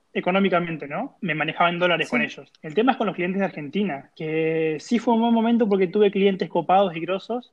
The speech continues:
Speaker 1: pero estaba cobrando en pesos y yo necesitaba euros. <laughs> Necesitaba
Speaker 2: Sí.
Speaker 1: euros para vivir en Alemania. Y a la hora de la conversión era una mierda totalmente, así que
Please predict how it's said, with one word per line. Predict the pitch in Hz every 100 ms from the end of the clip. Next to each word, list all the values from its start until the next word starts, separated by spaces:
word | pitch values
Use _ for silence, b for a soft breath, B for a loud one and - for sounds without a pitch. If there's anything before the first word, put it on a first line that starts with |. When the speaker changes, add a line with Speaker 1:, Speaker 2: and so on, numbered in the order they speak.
| -
Speaker 1:
pero | 160
estaba | - 190
cobrando | 180 175 170
en | 156
pesos | 151 151 139 127 -
y | 160
yo | - 190
necesitaba | 190 170 147 165 160 156 - _ -
euros. | 165 170 143 143 -
<laughs> | - - 170 - 240 - - - - B B B - - -
Necesitaba | 165 143 147 175 170
Speaker 2:
Sí. |
Speaker 1:
euros | 214 233 214
para | 185
vivir | 170 180 226 262 -
en | 180
Alemania. | 180 196 226 196 165 B B B B _ -
Y | 175 175 170 170 175
a | 175
la | 170
hora | 180 208
de | 190
la | 175
conversión | 165 160 - 190 196
era | 180 165
una | 165 165 143
mierda | 147 175 190 185 170
totalmente, | 170 175 175 175 175 175 175
así | 160 - 151
que | 156 147 143 135